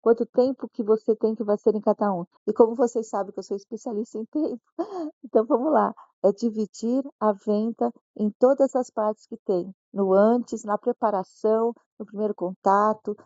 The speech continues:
na forma como foi vendido e no depois. E aí sim você vai conseguir ter essa integração das gerações de uma forma mais leve, porque você começa a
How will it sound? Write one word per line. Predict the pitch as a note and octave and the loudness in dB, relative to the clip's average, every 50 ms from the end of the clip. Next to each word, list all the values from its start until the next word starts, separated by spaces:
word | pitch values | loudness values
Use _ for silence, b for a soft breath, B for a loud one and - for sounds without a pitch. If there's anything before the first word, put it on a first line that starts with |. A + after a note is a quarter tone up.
| _ _ - | _ _ -4
na | G3 G3 | -4 -4
forma | F#3 - A3+ A3 A3+ A3 | 0 2 2 2 2 0
como | A3 - G#3 | -8 -8 -10
foi | G3+ - - G3 | -8 -6 -6 -6
vendido | G3+ - F#3 F3+ F#3 _ - G#3+ A3 G#3+ - A3+ | -6 -6 -8 -10 -10 _ -8 -8 -8 -6 -6 -8
e | |
no | G#3+ G#3+ G3+ | -8 -8 -6
depois. | - A3+ A3 - _ - F#3+ F3 E3+ F#3 - _ _ _ - | -4 -6 -6 -6 _ -6 -4 -2 -2 -4 -6 _ _ _ -4
E | F#3 F#3+ | 0 2
aí | F#3+ F#3+ G#3+ A3+ | 2 2 2 0
sim | - - B3 A#3+ | -4 -8 -10 -10
você | - A#3 - - | -10 -10 -8 -6
vai | G3 A3 A3 | -6 -6 -6
conseguir | - - G#3 - - _ - G#3+ | -6 -10 -14 -14 -16 _ -18 -12
ter | - G3 | -8 -8
essa | G3 G3+ - G#3+ | -8 -6 -8 -10
integração | G3+ - G#3 F#3+ - F#3+ F#3+ - - G3+ | -8 -8 -8 -8 -6 -6 -6 -6 -6 -8
das | G3 - G3+ - | -6 -6 -8 -6
gerações | - G3 F#3 F#3 F#3+ - A#3 A3+ G#3+ G#3+ _ _ _ _ _ _ _ _ | -4 -4 -4 -4 -6 -4 -4 -4 -4 -4 _ _ _ _ _ _ _ _
de | - | -4
uma | G3+ G#3 G#3+ G3+ | 0 0 0 0
forma | - - G#3 G#3 G#3 G3+ | 2 2 2 4 4 2
mais | G3+ G#3 G#3+ A3 G#3+ | 2 2 2 2 2
leve, | G#3+ G3+ G3 F#3 F#3 F#3 F3+ F3 G3 F#3 F3 - _ _ _ _ _ _ | 0 0 2 2 2 2 0 -2 -6 -12 -14 -14 _ _ _ _ _ _
porque | - - - G3+ | -16 -8 -4 -2
você | F#3 G3+ G3 - F#3+ | -2 -2 -4 -6 -10
começa | - F#3+ F#3 G3 G3 - - | -8 -6 -6 -6 -6 -6 -6
a | G#3+ | -8